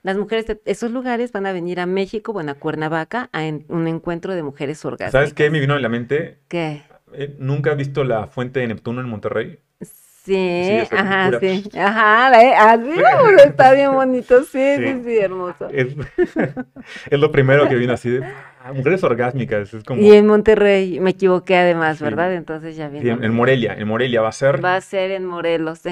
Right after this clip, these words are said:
Speaker 2: Morelos.
Speaker 1: Cuernavaca,
Speaker 2: Perdón,
Speaker 1: Morelos.
Speaker 2: Morelos, perdón.
Speaker 1: Cuernavaca,
Speaker 2: Morelos.
Speaker 1: Morelos.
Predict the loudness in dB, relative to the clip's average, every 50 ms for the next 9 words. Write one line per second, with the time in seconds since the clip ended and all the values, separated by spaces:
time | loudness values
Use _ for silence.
0 | -6 -2 0 0 0 0 0 0 0 0 0 0 2 4 4 4 4 2 0 2
1 | 2 2 2 2 2 0 0 -2 -4 -4 -4 -4 -4 -6 -8 -12 -14 -16 _ _
2 | -10 -8 -6 -4 -2 -2 -2 0 -2 -2 0 0 0 0 0 -2 -2 -6 -8 -12
3 | _